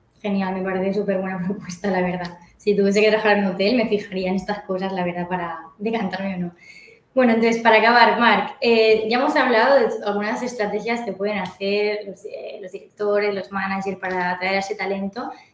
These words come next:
Entonces, ¿puedes compartirnos algún ejemplo o algunos ejemplos, si tienes más de uno, pues genial, de,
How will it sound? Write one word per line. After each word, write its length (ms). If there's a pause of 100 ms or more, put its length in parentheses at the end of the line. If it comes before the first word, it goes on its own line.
Entonces, 220
¿puedes 180
compartirnos 680
algún 240
ejemplo 640
o 40
algunos 400
ejemplos, 500
si 80
tienes 200
más 160
de 120
uno, 220
pues 280
genial, 480 (440)
de, 680